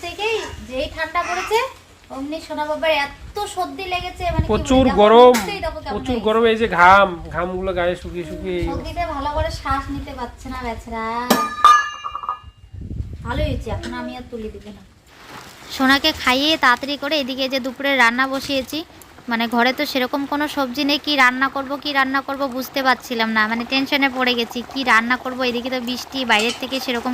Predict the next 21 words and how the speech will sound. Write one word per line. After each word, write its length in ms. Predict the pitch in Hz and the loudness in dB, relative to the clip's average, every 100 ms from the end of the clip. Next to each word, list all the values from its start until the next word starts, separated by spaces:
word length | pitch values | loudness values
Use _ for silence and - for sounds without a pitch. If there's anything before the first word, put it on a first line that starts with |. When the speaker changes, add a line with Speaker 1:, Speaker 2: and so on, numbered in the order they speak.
| 247 | -2
Speaker 1:
কোনো 120 | 254 | -2
সবজি 320 | 254 240 226 254 | -2 -6 -6 0
সংগ্রহ 360 | 247 226 247 262 | 0 2 0 -2
করতে 220 | 247 - 247 | -4 -4 2
পারছি 260 | 240 - 247 | 2 0 -2
না, 40 | 226 - - - - | -2 -4 -14 -16 -6
মানে 120 | 247 233 | -4 0
শাক 140 | 254 - | 0 0
পাতার। 260 | 247 233 226 - - - - - - | -2 -2 -8 -8 -20 -20 -20 -20 -6
তো 40 | 262 | 2
আমাদের 320 | 226 254 269 | 4 4 2
ওই 120 | 269 269 254 | 0 0 0
যে 80 | 269 247 | -2 -2
মূলো 180 | 254 262 | -4 -4
শাক, 180 | 277 | -4
ডাঁটা 240 | 254 226 247 | 0 0 0
শাক 120 | 277 269 | 0 -2
রয়েছে, 300 | 262 277 320 | 0 -2 0
ওগুলো 280 | 285 240 262 269 | 0 0 -2 -4
তুলে 200 | 262 269 | -2 -2
নিলাম 300 | 269 277 302 | 0 4 2